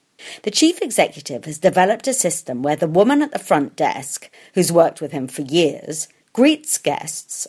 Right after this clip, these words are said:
offers refreshments, and then, the minute the visitor has stepped into the lift to meet the boss, fires off an email reporting that Mister X did not say thank you when offered coffee, Mister Y didn't meet her eye, or, rudest of all, that Mister Z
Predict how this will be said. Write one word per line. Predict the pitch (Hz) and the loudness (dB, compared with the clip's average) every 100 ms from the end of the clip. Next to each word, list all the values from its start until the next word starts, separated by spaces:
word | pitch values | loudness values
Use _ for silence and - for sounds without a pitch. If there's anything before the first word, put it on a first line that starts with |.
| - | 2
offers | 254 - 370 - | 2 2 -4 -2
refreshments, | 175 - 131 - 123 135 - | -4 -4 -6 -8 -12 -8 -4
and | 202 233 | -2 2
then, | 254 233 220 _ - - | 2 2 -4 _ -20 -8
the | - | 2
minute | 262 330 403 | 4 4 2
the | 226 | 2
visitor | 180 151 147 151 | 2 2 -2 -2
has | 147 143 | -2 0
stepped | 190 160 - | 2 2 0
into | 147 139 | -6 -4
the | 135 | -4
lift | 156 180 - - - | 2 2 2 -8 -6
to | 147 | -2
meet | 147 - | -2 -4
the | 151 | 0
boss, | 180 131 151 - - | 2 2 -4 -10 -12
fires | - - 277 320 285 220 | -12 0 4 6 4 2
off | 160 - | 0 0
an | 147 | -4
email | 143 135 123 - - - - | -4 -4 -8 -14 -16 -18 -4
reporting | - 208 233 208 208 185 | -2 4 4 4 0 -2
that | 170 - - - | -2 -4 -10 2
Mister | 233 240 - 214 | 4 4 2 0
X | 214 190 - | 0 -2 -4
did | - 185 | -4 -2
not | 190 - | -2 -2
say | - 185 | 0 0
thank | 185 285 247 - - | 0 0 0 -8 -8
you | 135 | -4
when | 139 139 | -4 -2
offered | 160 147 139 - | -2 -2 -6 0
coffee, | 170 143 - 117 - - - | 0 0 -4 -12 -14 -20 -4
Mister | 185 180 180 | -2 0 2
Y | 170 180 170 214 240 | 6 6 4 2 2
didn't | 160 143 - | -2 -4 -2
meet | 156 - | -4 -4
her | 147 139 - | -4 -2 0
eye, | 151 147 165 247 - | 2 2 2 0 0
or, | 165 165 | 2 2
rudest | 165 294 277 165 - | 2 2 2 0 -4
of | 151 | 0
all, | 175 165 160 151 - - | 2 2 0 -4 -14 -4
that | - | 0
Mister | 247 - 175 | 0 0 -6
Z | 147 160 240 151 131 | -2 4 4 4 -4